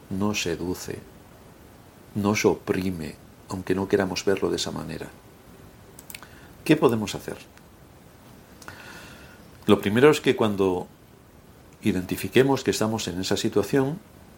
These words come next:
y lo solemos identificar a través de la predicación, cuando nos habla directamente al corazón y a la conciencia, lo primero que tenemos que hacer es no atacar al mensajero,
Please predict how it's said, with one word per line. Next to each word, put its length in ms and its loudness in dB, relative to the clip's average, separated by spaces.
y 60 -2
lo 80 -2
solemos 380 0
identificar 720 2
a 80 -8
través 320 -4
de 60 0
la 140 2
predicación, 800 -2
cuando 260 -4
nos 160 -6
habla 220 0
directamente 640 -2
al 80 -4
corazón 420 -2
y 60 -2
a 40 -4
la 140 -2
conciencia, 800 -2
lo 120 4
primero 300 2
que 60 2
tenemos 320 0
que 80 6
hacer 220 6
es 160 6
no 60 0
atacar 320 0
al 100 -2
mensajero, 520 -4